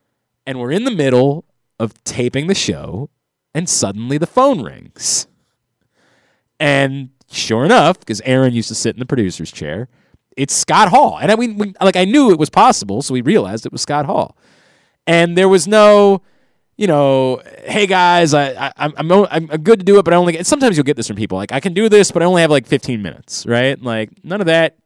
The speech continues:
He was in a, Aaron's like, "He's in a good mood. He's happy." We put him on.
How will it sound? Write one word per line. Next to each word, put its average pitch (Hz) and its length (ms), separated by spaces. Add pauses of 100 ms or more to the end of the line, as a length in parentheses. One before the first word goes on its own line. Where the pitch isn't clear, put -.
(240)
He 151 160
was 165 140
in 165 80
a, 143 80 (320)
Aaron's 147 260
like, 110 100
"He's 113 120
in 180 80
a 190 60
good 170 200
mood. 226 460
He's 120 160
happy." 196 560 (240)
We 117 80
put 233 240
him 208 80
on. 190 400